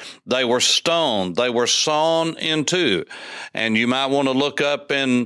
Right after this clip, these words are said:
biblical tradition who it was that was sawn in two. They wandered about. They wandered about in sheepskins and goatskins, being destitute, afflicted, torment.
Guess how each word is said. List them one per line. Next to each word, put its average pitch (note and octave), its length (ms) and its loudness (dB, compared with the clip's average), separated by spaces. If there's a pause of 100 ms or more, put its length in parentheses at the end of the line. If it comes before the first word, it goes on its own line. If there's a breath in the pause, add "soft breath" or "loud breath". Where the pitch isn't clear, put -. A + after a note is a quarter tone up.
biblical D3 420 0
tradition C3 600 0
who C#3+ 240 2
it C3+ 120 2
was B2+ 560 2
that B2+ 360 -2
was B2 520 0 (140 soft breath)
sawn D#3+ 600 2
in C#3 320 0
two. B2+ 480 0 (380 loud breath)
They D#3 180 0
wandered F3 560 2
about. D3+ 560 0
They C#3 160 0
wandered F#3 540 2
about F3 340 0
in C3+ 160 2
sheepskins B2 840 0
and B2 200 0
goatskins, C3 800 -2
being C#3 400 -2
destitute, B2 760 0
afflicted, C3+ 600 -2
torment. D3+ 440 0